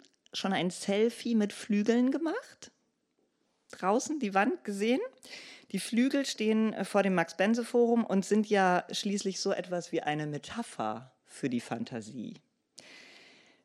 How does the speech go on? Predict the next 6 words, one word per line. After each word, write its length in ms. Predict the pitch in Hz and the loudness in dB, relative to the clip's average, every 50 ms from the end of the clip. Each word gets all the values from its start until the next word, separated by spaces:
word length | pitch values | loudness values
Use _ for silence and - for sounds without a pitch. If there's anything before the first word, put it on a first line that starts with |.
| _ - | _ -2
Lukas 600 | 180 208 254 - - 302 285 - - 180 165 156 | 2 2 2 2 2 0 0 0 -2 -2 2 4
Wind, 520 | 180 180 196 233 370 571 - - - - _ _ _ _ _ _ - | 4 4 4 2 0 -2 -4 -10 -16 -18 _ _ _ _ _ _ -8
den 140 | 202 202 | -6 -6
wir 80 | 202 220 | -6 -6
hier 180 | 220 214 220 220 | -4 -4 -6 -4
sehen, 300 | - 226 233 240 269 | -4 -4 -4 -2 -2